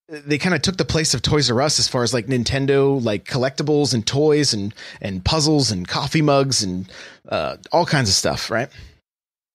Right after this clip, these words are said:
Really cool. They said they have something like forty-five thousand pieces of inventory right now, <laughs> and they're working to get up to ninety thousand. But they also have a massive space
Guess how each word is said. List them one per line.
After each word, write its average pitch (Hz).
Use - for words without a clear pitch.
Really 151
cool. 135
They 127
said 175
they 180
have 156
something 143
like 120
forty-five 165
thousand 131
pieces 117
of 104
inventory 110
right 90
now, 104
<laughs> 247
and 139
they're 131
working 131
to 113
get 113
up 120
to 117
ninety 107
thousand. 76
But 139
they 143
also 143
have 110
a 127
massive 135
space 165